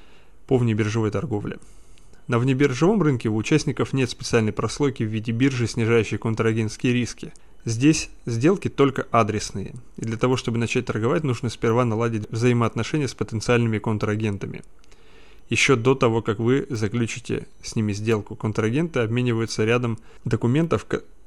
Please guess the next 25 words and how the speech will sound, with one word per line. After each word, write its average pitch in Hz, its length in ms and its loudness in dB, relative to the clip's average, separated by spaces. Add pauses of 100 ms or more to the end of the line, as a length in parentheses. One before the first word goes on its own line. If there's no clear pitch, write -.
договариваются 113 640 4
об 104 100 0
удобном 113 400 0
формате 107 400 0
расчётов, 107 480 -2
оценивают 107 400 -2
финансовое 107 460 -4
состояние 175 460 -4
друг 120 200 -2
друга 120 260 0
и 120 100 -2
так 123 200 -4
далее. 104 300 -4 (400)
У 123 140 2
активно 175 380 2
торгующих 127 640 0
участников - 580 -2
набирается 117 460 -2
круг 127 280 -4
контрагентов, 117 640 -2
с - 60 -12
которыми 120 400 0
они 107 100 -2
могут 107 280 -4
торговать. - 500 -6